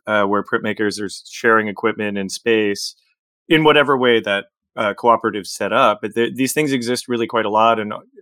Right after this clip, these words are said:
all through, you know, through the world and, and Europe and, you know, Latin America, there's, like, so much, uh, so much of a healthy, uh, a healthy collaborative scene for making prints,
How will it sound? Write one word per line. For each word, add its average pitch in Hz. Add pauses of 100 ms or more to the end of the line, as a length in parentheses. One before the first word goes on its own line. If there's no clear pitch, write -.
all 135
through, 123 (500)
you 139
know, 127
through 147
the 135
world 120
and, 107
and 107
Europe 117
and, 98 (120)
you 120
know, 104
Latin 110
America, 120
there's, 113
like, 107
so 113
much, 110 (100)
uh, 107 (1500)
so -
much 170
of 139
a 131
healthy, 120 (140)
uh, -
a 123
healthy 123
collaborative 104
scene 110
for 107
making 98
prints, 104